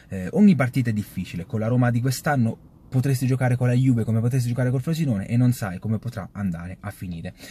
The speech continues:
Il fatto però è questo, ehm,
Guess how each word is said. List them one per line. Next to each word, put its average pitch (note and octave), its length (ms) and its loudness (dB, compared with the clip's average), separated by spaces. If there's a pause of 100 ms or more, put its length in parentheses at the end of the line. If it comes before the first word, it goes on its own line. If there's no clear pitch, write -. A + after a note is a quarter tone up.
(600)
Il A#3+ 100 4
fatto D3+ 240 0
però A#2+ 240 0
è A#2 140 -2
questo, G#2 520 -4
ehm, G2+ 800 -2